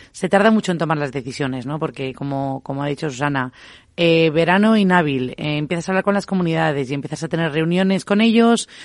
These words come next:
eh, cada vecino pide una cosa, eh, tienes una primera reunión y de pronto cambia un poco el planteamiento de lo que quieren, eh, eh, bueno, pues, eh, vas haciendo simulaciones. Nosotros además, sabes que tenemos también un simulador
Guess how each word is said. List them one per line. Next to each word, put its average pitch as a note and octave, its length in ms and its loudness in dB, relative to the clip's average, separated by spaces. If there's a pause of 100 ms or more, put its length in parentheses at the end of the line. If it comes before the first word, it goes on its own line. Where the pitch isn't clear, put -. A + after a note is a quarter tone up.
(280)
eh, E3+ 160 2
cada E3 180 2
vecino E3+ 320 0
pide F3 220 0
una F3 220 0
cosa, G#3 580 0
eh, E3+ 240 -2
tienes E3+ 240 -4
una E3 100 -2
primera E3 320 -2
reunión E3+ 460 0
y E3 80 -2
de D#3+ 100 -2
pronto E3+ 360 -2
cambia E3+ 400 0
un E3 100 -2
poco D#3+ 160 -4
el D#3+ 80 0
planteamiento E3 640 -2
de E3+ 100 2
lo D#3+ 100 -2
que D#3 140 -8
quieren, G#3 540 4 (420)
eh, E3+ 480 2 (160)
eh, - 280 -12
bueno, G3+ 340 -2
pues, F#3 220 -6
eh, F3 220 -2
vas E3 220 -2
haciendo F3+ 300 0
simulaciones. G3+ 840 2
Nosotros E3+ 280 -2
además, F3 320 2
sabes F#3 180 -2
que F#3 100 -8
tenemos F3 320 -4
también E3+ 440 -2 (420)
un F#3+ 120 0
simulador F3 760 2